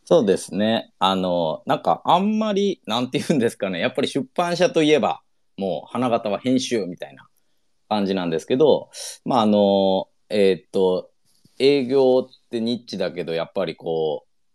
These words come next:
う、毎日違う書店さんに行って、なんかすごい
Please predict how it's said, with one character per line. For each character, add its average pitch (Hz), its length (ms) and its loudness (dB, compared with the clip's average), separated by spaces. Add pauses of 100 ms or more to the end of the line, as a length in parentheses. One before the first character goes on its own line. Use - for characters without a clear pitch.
(200)
う、 - 40 -20 (420)
毎 92 200 -6
日 104 220 -4
違 95 280 -2
う 90 40 -2
書 87 120 -4
店 87 200 -8
さ 85 160 -6
ん 82 60 -8
に - 60 -8
行 - 100 -12
っ - 20 -20 (140)
て、 117 500 0
な 87 100 -10
ん - 20 -8
か - 80 -20
す - 100 -10
ご 82 160 2
い - 160 -6